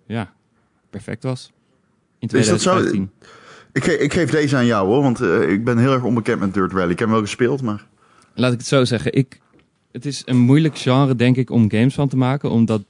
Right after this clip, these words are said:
Speaker 1: rally eigenlijk doodsaai is. Je race niet tegen andere mensen. Je zit, eh, als je echt een rally race zou willen simuleren, dan zit je, eh, wat is het, twee uur alleen maar met de meeste, dan moet je gewoon bijna, eh, Ritalin nemen om genoeg focus te hebben om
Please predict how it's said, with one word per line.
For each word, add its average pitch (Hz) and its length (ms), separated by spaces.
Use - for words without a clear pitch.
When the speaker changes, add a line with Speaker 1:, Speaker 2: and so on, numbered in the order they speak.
Speaker 1:
rally 110 360
eigenlijk 98 400
doodsaai 87 540
is. - 200
Je 98 160
race 110 260
niet 120 180
tegen 117 280
andere 123 240
mensen. 139 460
Je 101 160
zit, - 480
eh, 101 300
als 101 200
je - 80
echt 113 220
een 104 280
rally 110 260
race 104 160
zou 104 180
willen 104 160
simuleren, 107 520
dan 95 100
zit 98 200
je, 92 180
eh, - 220
wat - 140
is 95 120
het, 87 140
twee 101 280
uur 95 380
alleen 104 280
maar 92 300
met 98 380
de 98 100
meeste, 101 300
dan 98 100
moet 98 120
je 98 60
gewoon 101 200
bijna, 95 420
eh, 90 360
Ritalin 104 400
nemen 95 280
om 95 180
genoeg 101 260
focus 104 340
te - 80
hebben 95 200
om 95 280